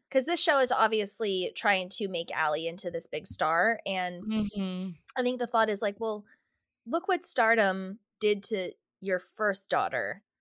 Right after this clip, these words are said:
Speaker 2: I know, and you're like, "Okay, <laughs> to do it
Speaker 1: <laughs> Time
Speaker 2: again."
Speaker 1: to do the
Speaker 2: I
Speaker 1: album.
Speaker 2: know, I know, I
Speaker 1: <laughs>
Speaker 2: know. It's so bad,
Speaker 1: <laughs> It
Speaker 2: especially 'cause,
Speaker 1: is.
Speaker 2: like,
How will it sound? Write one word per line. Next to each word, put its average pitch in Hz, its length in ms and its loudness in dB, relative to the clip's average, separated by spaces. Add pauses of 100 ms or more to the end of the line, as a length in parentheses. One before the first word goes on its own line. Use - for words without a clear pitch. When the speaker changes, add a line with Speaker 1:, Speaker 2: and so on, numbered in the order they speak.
Speaker 2:
I 254 140 2
know, 240 140 6
and 220 120 4
you're 220 120 0
like, 220 260 0
"Okay, 202 560 2
<laughs> - 40 -2
to 480 800 12
do 269 140 4
it 247 120 8
Speaker 1:
<laughs> 277 60 10
Time 285 260 8
Speaker 2:
again." 247 100 2
Speaker 1:
to 359 80 8
do 269 200 -2
the 269 120 4 (240)
Speaker 2:
I 269 240 10
Speaker 1:
album. - 20 8
Speaker 2:
know, 185 680 4
I 202 240 2
know, 175 520 -2 (480)
I 196 120 2
Speaker 1:
<laughs> 190 60 -4
Speaker 2:
know. 165 480 -4 (100)
It's - 600 -6
so 185 380 2
bad, 160 600 2 (100)
Speaker 1:
<laughs> 226 100 0
It - 0 -
Speaker 2:
especially 254 360 4
'cause, 254 220 2
Speaker 1:
is. - 0 -
Speaker 2:
like, 247 360 4